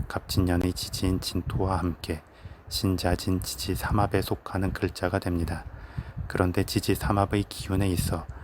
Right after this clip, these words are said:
중심이 되는 도화살의 글자가 없어도 지지 반합이 된다고 보는 시각도 있고 도화살의 글자가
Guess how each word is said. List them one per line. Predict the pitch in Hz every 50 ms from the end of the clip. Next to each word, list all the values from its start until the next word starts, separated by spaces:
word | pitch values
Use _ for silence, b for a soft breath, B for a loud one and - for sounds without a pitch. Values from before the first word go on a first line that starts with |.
| B B B B B
중심이 | - - - 92 87 - - 101 95 87
되는 | - 90 90 92 92 92 -
도화살의 | - - 95 92 90 - - 95 92 98 95
글자가 | 92 - - 90 - - 98 95 - 101
없어도 | 95 82 - - - 90 - 87 82 - - B B B B B B B B B
지지 | - - 98 - - 92 92
반합이 | - - - 95 90 87 85 95 92 - - 90 -
된다고 | - - 92 87 85 92 92 -
보는 | 95 - - 95 95 92
시각도 | - - - - 98 - - - 107
있고 | 87 - - - - 85 - - B B B B B B B B B
도화살의 | - - 95 90 82 - - - - 95 95
글자가 | - - 101 87 - - - 90 - 87 82 -